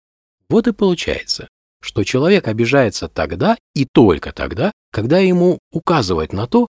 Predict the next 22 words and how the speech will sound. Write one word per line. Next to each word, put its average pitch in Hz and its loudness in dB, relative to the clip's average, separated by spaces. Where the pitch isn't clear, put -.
что - -4
он 135 -2
прекрасно 156 -4
о 131 -6
себе 156 -4
знает, 151 -2
но 90 0
страстно - 0
желает 120 2
это 80 -6
скрыть, - -2
прежде 135 0
всего 87 -2
от - -8
самого 123 0
себя, 180 0
ну 226 4
и 104 6
заодно 85 0
от - -6
окружающих. 123 -6
Вот 110 -2